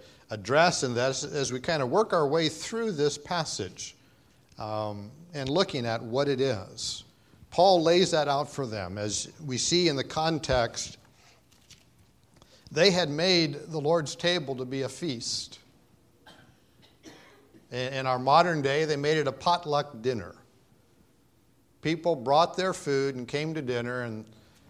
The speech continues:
at church, and this was the Lord's table. And as he noted, those that had, had, and those that didn't, didn't.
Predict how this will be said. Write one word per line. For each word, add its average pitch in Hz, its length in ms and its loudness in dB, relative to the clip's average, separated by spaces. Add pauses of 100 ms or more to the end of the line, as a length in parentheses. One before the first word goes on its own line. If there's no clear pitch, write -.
(200)
at 139 200 0
church, 131 460 0
and 117 120 -4
this 139 180 0
was 135 160 -2
the 131 80 -4
Lord's 127 320 -4
table. 104 440 -8 (920)
And 117 100 -10
as 120 160 -4
he 120 100 -4
noted, 151 460 2 (340)
those 156 380 6
that 143 140 2
had, 185 460 4 (500)
had, 196 420 4 (760)
and 117 140 -6
those 135 240 2
that 123 160 -4
didn't, 180 500 -2 (540)
didn't. 98 480 -12